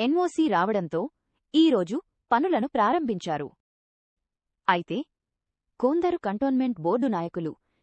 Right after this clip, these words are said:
ఇష్టారాజ్యంగా నిధుల విషయంలో మాట్లాడుతున్నారని,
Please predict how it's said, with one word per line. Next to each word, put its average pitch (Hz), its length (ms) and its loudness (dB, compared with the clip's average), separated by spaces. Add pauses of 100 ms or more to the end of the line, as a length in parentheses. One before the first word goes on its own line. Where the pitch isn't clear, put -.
(140)
ఇష్టారాజ్యంగా 180 880 -2 (320)
నిధుల 247 280 0
విషయంలో 240 480 -2
మాట్లాడుతున్నారని, 185 960 -4